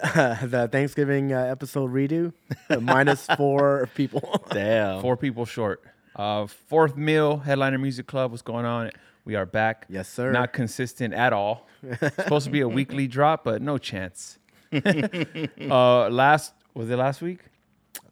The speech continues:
Speaker 1: La-, yeah, before Thanksgiving.
Speaker 2: So, yeah, last, damn.
Speaker 1: Tuesday.
Speaker 2: I'm, yeah, my days are fucked.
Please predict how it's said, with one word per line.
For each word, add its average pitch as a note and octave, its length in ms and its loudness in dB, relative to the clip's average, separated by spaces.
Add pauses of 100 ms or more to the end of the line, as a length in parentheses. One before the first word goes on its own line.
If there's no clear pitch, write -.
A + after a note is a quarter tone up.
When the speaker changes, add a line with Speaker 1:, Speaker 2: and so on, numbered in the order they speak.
(160)
Speaker 1:
La-, A#2 500 0
yeah, B2 160 2
before B2+ 300 -6
Thanksgiving. A#2+ 640 -6
Speaker 2:
So, A#2+ 240 -2
yeah, A#2 260 2
last, C3 540 0 (420)
damn. - 120 -16
Speaker 1:
Tuesday. A#2+ 600 0
Speaker 2:
I'm, B2 220 -6
yeah, A2 120 -2
my A2+ 160 -2
days A2 220 -6
are E2 140 -14 (540)
fucked. - 240 -18